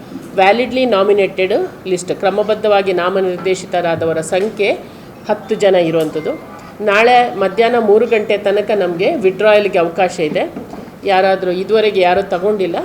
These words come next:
ನಾಳೆ ಯಾರಾದರೂ ನೋಡಬೇಕು, ಯಾರಾದರೂ ವಿಡ್ರಾಯಲ್ ಮಾಡ್ತಾರಂತ.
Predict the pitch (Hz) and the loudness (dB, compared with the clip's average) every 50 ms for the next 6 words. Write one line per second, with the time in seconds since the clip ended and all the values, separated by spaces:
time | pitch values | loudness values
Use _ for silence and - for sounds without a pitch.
0 | 180 - - 208 185 180 185 185 185 185 175 175 175 175 165 165 170 170 160 151 | -8 -10 -8 -6 -4 -2 0 2 2 2 2 2 2 2 0 -2 -2 -2 -2 -2
1 | 151 - - - - - - - - 180 190 190 180 165 151 147 139 131 - 139 | -4 -8 -12 -16 -18 -18 -16 -12 -6 -2 2 4 4 4 2 0 -4 -4 -6 -10
2 | - - - - 170 175 170 165 165 165 156 151 180 220 214 185 165 - 180 180 | -14 -14 -10 -6 -4 -2 -2 0 -2 -2 -2 -2 -2 -2 -2 -4 -2 0 0 2
3 | 175 170 160 160 156 151 - - 151 147 143 143 139 | 2 0 0 -2 -4 -4 -4 -6 -6 -6 -6 -6 -8